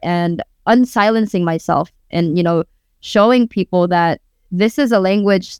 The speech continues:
that should be heard. This is a language that has a history of people and communities that have spoken it, and shouldn't be something that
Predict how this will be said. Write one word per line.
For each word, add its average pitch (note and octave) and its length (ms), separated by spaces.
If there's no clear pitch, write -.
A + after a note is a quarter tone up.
that F3+ 240
should - 460
be F#3 140
heard. E3+ 420
This G#3 160
is A#3+ 120
a G#3+ 80
language F3+ 680
that F3 480
has F#3 600
a F#3 80
history F#3+ 680
of E3+ 340
people G#3+ 420
and A3+ 120
communities F#3+ 560
that F#3 100
have F3 120
spoken F3+ 540
it, G3 200
and F#3 380
shouldn't G#3+ 400
be G#3 120
something G3 460
that F3+ 240